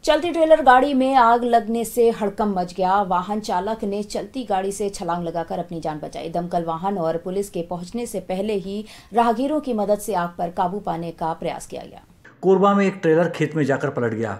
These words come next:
Speaker 2: बताया जा रहा है ड्राइवर ने इस गाड़ी को थोड़ा सा मोड़ने की कोशिश की तो चलती गाड़ी में अचानक आग लग गई।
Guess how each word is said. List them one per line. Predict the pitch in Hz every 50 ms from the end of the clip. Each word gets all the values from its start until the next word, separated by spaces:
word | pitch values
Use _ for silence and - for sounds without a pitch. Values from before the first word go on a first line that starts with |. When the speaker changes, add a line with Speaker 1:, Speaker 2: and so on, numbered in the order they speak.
| - -
Speaker 2:
बताया | 135 135 - 165 165
जा | 151 147 151
रहा | 143 160 170
है | 151
ड्राइवर | 139 139 135 135 139 139
ने | 143 160
इस | 143 117 -
गाड़ी | 131 127 135 139
को | 139 -
थोड़ा | - - 123 131 143
सा | 151 151 143 123
मोड़ने | 123 123 127 131 139
की | 135 - 120
कोशिश | - 131 117 - 147 131
की | - - 175 156 - - - - - - - -
तो | 180 170
चलती | - 196 180 165 - 196
गाड़ी | 180 156 139 143 156
में | 170 165
अचानक | 139 - 135 135 151 160 156 -
आग | 139 135 123 117
लग | 117 107 104
गई। | 120 117 107 101